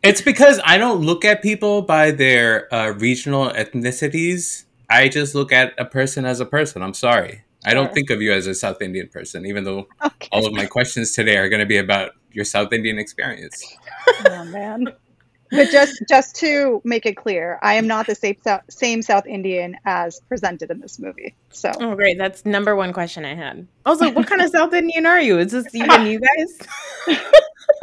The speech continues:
Speaker 2: Um, so th-, the movie is, it's Tamil, right? Like, so Tamil. I'm from Karnataka, so I'm
Speaker 3: Oh,
Speaker 2: Bunt.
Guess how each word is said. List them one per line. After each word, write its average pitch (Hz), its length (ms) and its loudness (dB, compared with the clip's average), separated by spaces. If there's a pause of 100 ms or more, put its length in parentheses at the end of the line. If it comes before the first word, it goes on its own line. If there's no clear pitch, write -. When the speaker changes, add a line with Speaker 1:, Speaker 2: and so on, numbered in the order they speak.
(1500)
Speaker 2:
Um, 262 600 8 (440)
so 254 200 2
th-, 226 140 -12
the 247 160 -2
movie 285 420 0
is, 202 440 -4
it's 220 200 -8
Tamil, 262 300 0
right? 208 320 -10
Like, 196 180 -14
so 185 280 -8
Tamil. 170 440 -8 (340)
I'm 233 400 2 (280)
from 208 200 -2
Karnataka, 190 680 0
so 202 180 -6
I'm 185 240 -4 (240)
Speaker 3:
Oh, 160 60 -6
Speaker 2:
Bunt. 151 420 -2